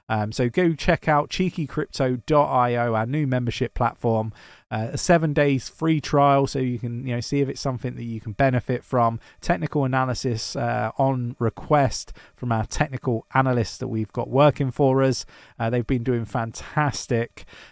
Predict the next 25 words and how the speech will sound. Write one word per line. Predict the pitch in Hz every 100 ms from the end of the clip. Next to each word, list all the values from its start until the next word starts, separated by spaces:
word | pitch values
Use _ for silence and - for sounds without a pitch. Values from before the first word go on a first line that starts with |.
| _
And, | 135 139 123
um, | 139 131 127 131
we | 139
have | 127 127 -
two | - 165
weekly | 151 147 135 127
A | 123
M | 123
As | 123 131 123
with | 117
Nick | 123 123
and | 120
myself. | 113 - 123 113
You | 107
can | 101
see | 127
all | 127 123
our | 110
buy | 120 120 123
zones | 117 123 120 120 120 110
and | 104 98
sell | - 120 120 117
zones | 120 117 117 117 117 110 -
and | 95
accumulation | - 127 127 120 123 117 131 117